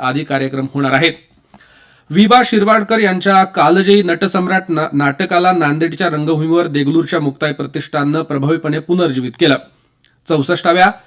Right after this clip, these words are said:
महाराष्ट्र राज्य हौशी नाट्य स्पर्धेत आज दुपारी सादर झालेल्या नाटकाला प्रेक्षकांचा उत्स्फूर्त प्रतिसाद मिळाला.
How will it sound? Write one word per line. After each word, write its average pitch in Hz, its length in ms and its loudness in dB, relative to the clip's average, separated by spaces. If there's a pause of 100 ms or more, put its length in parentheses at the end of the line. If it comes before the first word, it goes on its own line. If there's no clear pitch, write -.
(140)
महाराष्ट्र 185 460 2
राज्य 185 240 0
हौशी 156 280 -2
नाट्य 175 520 -2
स्पर्धेत 156 480 -2 (120)
आज 147 300 -2
दुपारी 175 440 0
सादर 156 280 -2
झालेल्या 143 420 0
नाटकाला 156 540 -2
प्रेक्षकांचा 156 580 -6
उत्स्फूर्त 139 440 -8
प्रतिसाद 135 440 -8
मिळाला. 190 320 0